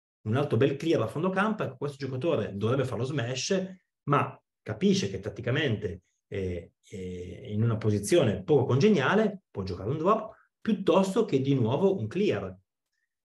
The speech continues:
Magari un clear un po' più teso,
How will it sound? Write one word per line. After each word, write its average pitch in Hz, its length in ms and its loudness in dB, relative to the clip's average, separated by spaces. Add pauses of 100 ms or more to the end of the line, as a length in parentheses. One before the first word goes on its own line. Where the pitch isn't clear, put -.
(140)
Magari 107 360 -2
un 98 100 -6
clear 143 460 -2
un 240 320 2
po' 123 100 -2
più 107 220 -8
teso, 107 640 -6